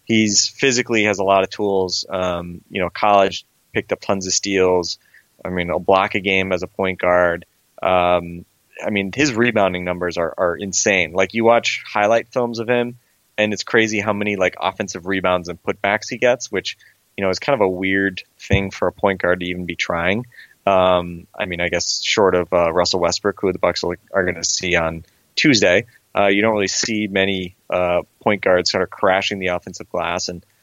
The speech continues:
I'm not sure if we'll see that much in Milwaukee either, given, um, you know, most, the team, the Bucks do tend to emphasize getting back on D and, um, you know, maybe sacrificing offensive rebounding a little bit. But, um, but yeah, weird player. Um, we saw him dunk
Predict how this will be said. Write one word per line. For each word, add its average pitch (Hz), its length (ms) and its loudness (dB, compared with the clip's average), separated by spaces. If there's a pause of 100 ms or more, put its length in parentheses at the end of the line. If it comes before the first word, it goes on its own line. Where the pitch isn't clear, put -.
(200)
I'm 104 60 -8
not 101 140 0
sure 101 160 2
if 90 100 -2
we'll 92 100 -4
see - 160 -2
that 87 180 0
much 92 300 0
in 87 80 -8
Milwaukee 87 420 -2 (100)
either, 92 180 4
given, 87 320 -2 (360)
um, 85 420 0
you 107 120 -8
know, 82 120 -6
most, 87 400 -2
the 92 560 -6
team, 98 280 -2
the 98 80 2
Bucks 95 280 2
do 98 140 -4
tend 90 220 -4
to 87 260 0
emphasize 90 420 -2
getting 87 220 -4
back 85 300 -4
on 85 160 -4
D 85 220 -4
and, 85 200 -10 (340)
um, 82 380 -2
you - 120 -4
know, 85 280 -2
maybe 90 260 0
sacrificing 87 600 -2
offensive 82 340 -6
rebounding 85 320 -2
a 82 40 -4
little 82 120 -2
bit. 80 220 -2
But, 92 160 4 (360)
um, 101 280 2
but 117 100 2
yeah, 127 160 4
weird 127 640 -2
player. 123 680 2
Um, 92 600 -4 (200)
we 104 120 -4
saw 107 180 2
him 101 140 -2
dunk 98 360 0